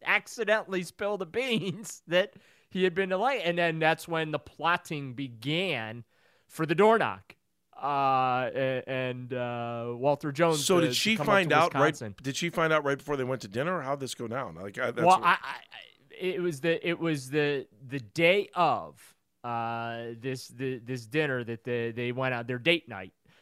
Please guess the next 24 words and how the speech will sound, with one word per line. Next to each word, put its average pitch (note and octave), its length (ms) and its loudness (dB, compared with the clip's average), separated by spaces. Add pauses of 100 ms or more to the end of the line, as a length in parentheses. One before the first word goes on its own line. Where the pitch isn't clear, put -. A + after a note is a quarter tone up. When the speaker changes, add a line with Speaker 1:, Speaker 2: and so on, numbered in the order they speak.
(160)
Speaker 1:
uh, A2 240 -2
that G#2+ 140 -12
they B2 120 0
went C3 220 0
out. A2+ 260 -2
She, A#2 240 -12
so A#2+ 220 -8
she E3 220 -4
knew D#3+ 520 4
as B2+ 160 -6
they C3+ 120 0
were C3+ 140 2
on E3 160 4
the F3 60 2
way E3 180 4
to E3 80 0
dinner, D3+ 360 2
and D3 120 0
Joe's C#3+ 300 0
got D#3 280 4 (180)
the C#3 160 -6
six - 380 -2
or F#3+ 80 2
the D3+ 80 -6